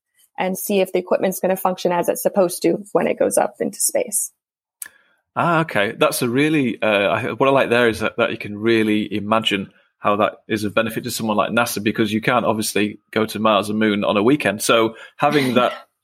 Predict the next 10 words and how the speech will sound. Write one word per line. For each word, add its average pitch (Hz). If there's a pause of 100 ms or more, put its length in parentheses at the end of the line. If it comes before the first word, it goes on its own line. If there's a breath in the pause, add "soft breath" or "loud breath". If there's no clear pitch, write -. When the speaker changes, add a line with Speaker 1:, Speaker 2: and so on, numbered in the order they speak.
Speaker 2:
knowledge 117
transferred 110
to 101
the 110
approach 107
now 117
is 113
obviously 110
quite -
beneficial. 104